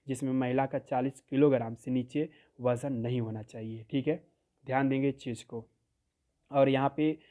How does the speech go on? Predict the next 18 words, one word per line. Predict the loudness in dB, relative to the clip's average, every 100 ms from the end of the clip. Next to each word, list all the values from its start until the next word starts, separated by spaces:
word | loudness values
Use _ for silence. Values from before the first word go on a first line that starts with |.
| _ _
मेंशन | -2 0 0 0
जो | 0
किया | -2 0 0
गया | 2 0
है, | 2 0
यह | 2 0
महिला | 0 2 0
के | 0 -4
लिए | 0 0
यहाँ | -2 -4
पे | -6 -4
निर्धारित | -4 -4 -4 -4
किया | -4 -2
गया | 2 0
है | 0
और | -2 -2
उसके | -2 -8
ऊपर | -10 -8